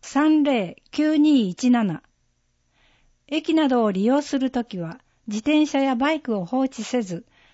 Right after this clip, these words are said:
自転車駐車場を利用してください。公共の場に放置された車両は、円滑な交通確保のため撤去しています。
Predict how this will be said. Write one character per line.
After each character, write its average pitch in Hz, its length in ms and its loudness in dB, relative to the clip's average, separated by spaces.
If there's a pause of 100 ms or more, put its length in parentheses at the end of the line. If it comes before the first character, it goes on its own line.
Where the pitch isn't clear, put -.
(120)
自 214 140 -8
転 294 260 2
車 285 160 0
駐 285 180 -2
車 269 180 -2
場 240 280 0
を 233 80 -2
利 196 140 -4
用 254 180 -2
し - 80 -16
て 240 100 -4
く - 80 -10
だ 202 140 -8
さ 180 180 -10
い。 151 140 -12 (880)
公 311 240 0
共 302 240 0
の 285 160 2
場 254 100 -2
に 247 160 0
放 262 140 -4
置 277 240 -4
さ 233 160 -6
れ 240 100 -6
た 220 140 -8
車 208 180 -6
両 214 240 -4
は、 190 220 -10 (340)
円 262 220 2
滑 269 240 -2
な 247 200 2
交 285 200 0
通 277 240 -2
確 262 260 -4
保 196 100 -2
の 175 160 -4
た 170 140 -8
め 190 260 -6
撤 294 220 -6
去 170 140 -8
し - 100 -12
て 180 140 -6
い 180 100 -4
ま 147 140 -4
す。 - 200 -20